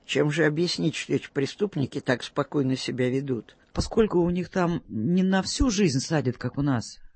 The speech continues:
Speaker 2: честно говоря. У них двенадцать с половиной лет хорошо себя повел и может подавать прошение,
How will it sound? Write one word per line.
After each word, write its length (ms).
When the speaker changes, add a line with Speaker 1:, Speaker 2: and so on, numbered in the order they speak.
Speaker 2:
честно 300
говоря. 360
У 60
них 200
двенадцать 340
с 20
половиной 400
лет 280
хорошо 320
себя 280
повел 420
и 260
может 380
подавать 340
прошение, 600